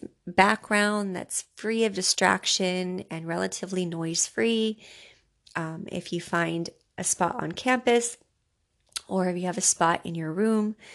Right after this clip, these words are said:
I've had students before use a bed sheet, right, and create, you know, a backdrop or almost like a curtain in the background. I've had students that, um, have recorded in classrooms, maybe use a teacher's podium.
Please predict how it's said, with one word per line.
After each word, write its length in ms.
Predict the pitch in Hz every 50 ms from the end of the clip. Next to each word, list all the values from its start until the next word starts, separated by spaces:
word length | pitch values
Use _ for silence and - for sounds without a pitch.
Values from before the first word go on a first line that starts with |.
| - - - - - - - - _
I've 200 | - 175 180 -
had 180 | - 180 165 160
students 360 | - - - 185 175 175 -
before 420 | - 170 170 - - 170 165 165
use 280 | 170 165 165 165 160 -
a 80 | 170
bed 300 | 160 - - 180 202 202
sheet, 500 | - - - - 208 208 214 214 214 -
right, 280 | - 175 170 165 170 170
and 80 | 180 170
create, 360 | - - 170 160 160 - -
you 120 | 180 175
know, 160 | 185 - -
a 160 | - - - - _ _ _ _ _ _ _ -
backdrop 720 | 160 - 175 170 190 - - - 208 190 185 190 190 -
or 60 | 175 170
almost 280 | 165 165 160 175 -
like 120 | - - -
a 60 | 151
curtain 400 | - - - - 190 - - 214
in 60 | 214
the 80 | 208 202
background. 800 | 208 202 202 202 202 - 196 196 190 190 190 190 190 190 190 - - - - - - - - - _ _ -
I've 220 | - 170 170 160
had 280 | - - - 170 160 -
students 560 | - - - 170 170 170 170 165 165 170 -
that, 400 | - - 160 156 160 160 - - -
um, 480 | - - 160 - - - - - 190 - _ _ - -
have 160 | - 185 170
recorded 380 | 175 165 - - 175 165 160 160
in 100 | 156 156
classrooms, 680 | - - - 233 233 226 - - 226 220 220 214 208 -
maybe 180 | 175 175 175 160
use 380 | 160 160 165 175 170 170 -
a 60 | 170
teacher's 440 | 156 - - - 170 - - 160 -
podium. 640 | - - - 202 196 196 196 196 190 190 190 196 196